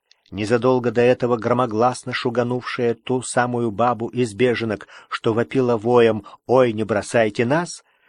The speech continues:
на Настёну от чего-то орать не стала. Подцепив крюком, она выдвинула из стены, за которой, как видно, располагалась печь,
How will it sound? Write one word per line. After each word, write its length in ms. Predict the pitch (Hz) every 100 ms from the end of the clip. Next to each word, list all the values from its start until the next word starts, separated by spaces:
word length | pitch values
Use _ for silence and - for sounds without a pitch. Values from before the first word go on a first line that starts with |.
| _ - -
на 80 | 117
Настёну 460 | 127 - 202 196
от 100 | 190
чего-то 440 | - 175 185 180 185
орать 380 | 135 127 143 -
не 80 |
стала. 580 | 143 - 90 87 90 87 _ _ _ _ _ _ _ _ _ -
Подцепив 840 | 117 - - 131 - 135 131 -
крюком, 640 | - 123 131 123 131 147 147 _ _ _ _ _
она 300 | 107 117 117
выдвинула 600 | 101 135 117 127 131 135 - -
из 180 | 131
стены, 640 | - - - 135 120 120 120
за 160 | 113
которой, 400 | 117 113 123 120
как 200 | 117 107
видно, 280 | 107 123 113
располагалась 760 | 117 - 117 117 117 117 113
печь, 380 | - 123 113 -